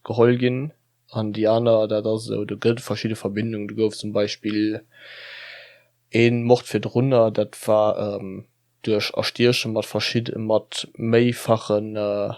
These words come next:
Sticher an Brust und Bauch, wo aber, ähm, der Mann verhaftet gouf, weil die Frau anscheinend früher im Gange ist oder so.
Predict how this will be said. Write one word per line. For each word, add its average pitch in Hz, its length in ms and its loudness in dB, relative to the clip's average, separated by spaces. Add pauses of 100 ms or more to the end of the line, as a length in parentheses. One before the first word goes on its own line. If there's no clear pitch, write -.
(120)
Sticher 110 720 2
an 104 500 -8
Brust - 360 2
und 107 160 -4
Bauch, 120 480 6 (1600)
wo 113 340 6
aber, 107 640 0
ähm, 107 480 -8
der 110 80 -2
Mann 120 220 2
verhaftet 117 420 2
gouf, 107 520 0 (680)
weil 104 180 0
die - 80 -10
Frau 107 180 -2
anscheinend 104 360 -4
früher 107 240 2
im 107 100 -2
Gange 104 260 0
ist 101 220 -2
oder 98 80 -4
so. 104 300 -4